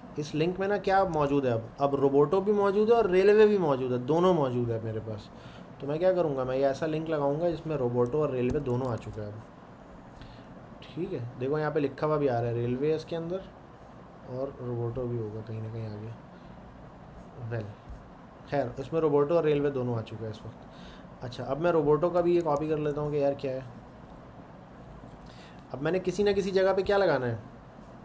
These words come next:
ये रोबोटो भी ऐड करना है मुझे किसी ना किसी जगह पे। मैं कहाँ पे ऐड करूँगा,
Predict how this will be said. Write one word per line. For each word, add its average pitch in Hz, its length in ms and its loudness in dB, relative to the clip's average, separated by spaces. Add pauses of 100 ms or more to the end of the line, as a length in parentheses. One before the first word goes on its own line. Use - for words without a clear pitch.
(420)
ये 139 140 0
रोबोटो 139 400 2
भी 175 260 -4 (400)
ऐड 156 300 -4
करना 131 260 -2
है 127 80 -2
मुझे 120 180 -2
किसी 113 220 -8
ना 117 80 -4
किसी 110 180 -8
जगह 107 220 -8
पे। 113 180 -10 (460)
मैं 139 100 -4
कहाँ 156 220 0
पे 180 80 2
ऐड 170 180 4
करूँगा, 170 380 2